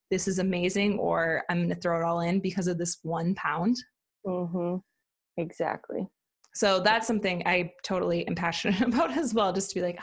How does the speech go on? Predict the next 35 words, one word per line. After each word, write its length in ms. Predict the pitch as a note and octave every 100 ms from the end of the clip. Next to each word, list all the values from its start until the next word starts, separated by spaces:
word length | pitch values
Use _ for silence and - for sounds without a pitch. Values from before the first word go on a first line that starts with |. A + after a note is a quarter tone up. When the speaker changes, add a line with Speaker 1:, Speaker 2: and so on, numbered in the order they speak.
| -
Speaker 1:
"Oh, 560 | A3+ A3 - - - - A#3 - _ -
it's 180 | C4+ -
not, 260 | F3 -
Speaker 2:
Mm-hmm. 160 | E3+ -
Speaker 1:
your 120 | A#3 A#3
weight 200 | A#3 A3+
does 100 | A3+
not 220 | A3 G#3
dictate 320 | G#3+ G#3+ A#3 A#3
who 80 |
you 160 | A3+ G#3+
are." 440 | - - B3 F#3+ -
Speaker 2:
I 40 | G3
know. 220 | G3 G3 F#3
I'm 100 | A3+
like, 200 | - -
"That's 200 | D4 F4+
just 160 | E4 -
everything 460 | B3 D4+ D4+ C#4
inside 360 | C4 A#3 A#3+ A3+
your 100 | A#3
body. 440 | A3 A#3+ A#3+ F#3+
It's 160 | F#3 -
your 100 | A3+
bones, 460 | G3+ A3 C4+ A#3 F#3
it's 140 | F#3
your 100 | A3
Speaker 1:
Yes. 60 | G3+
Speaker 2:
blood, 460 | G#3 C4 C4+ A#3
it's 240 | F#3+ F#3+ -
literally 480 | B3+ D#4 C4+ G#3 -
everything." 800 | C4 D#4+ D#4+ A3 A#3+ E4+ G3+ F#3 - -
Speaker 1:
Yes. 720 | - - - G3+ - - - -
Speaker 2:
Like, 120 | -
Speaker 1:
Yes. 720 | B3+ G#3+ A#3 A#3 A3 - -